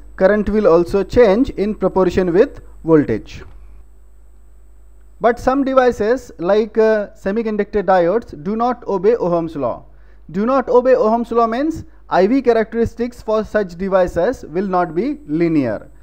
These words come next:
So non-linear I V characteristics means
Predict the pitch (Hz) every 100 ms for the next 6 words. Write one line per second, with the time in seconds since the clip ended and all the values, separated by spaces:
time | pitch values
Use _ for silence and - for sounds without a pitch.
0 | - - - 208 190 170 180 247 254 269
1 | 269 285 - 196 226 240 226 214 202 214
2 | 208 196 220 247 - 180 233 320 320